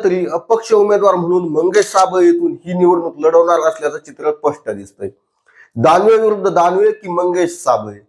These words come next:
जालना लोकसभा मतदारसंघामधून कोण मारणार बाजी,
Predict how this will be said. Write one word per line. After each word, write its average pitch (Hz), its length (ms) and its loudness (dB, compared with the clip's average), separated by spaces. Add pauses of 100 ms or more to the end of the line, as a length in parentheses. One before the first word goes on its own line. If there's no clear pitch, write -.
(400)
जालना 202 320 4
लोकसभा 214 400 0
मतदारसंघामधून 180 1000 -2
कोण 202 340 2
मारणार 185 360 2
बाजी, 160 360 0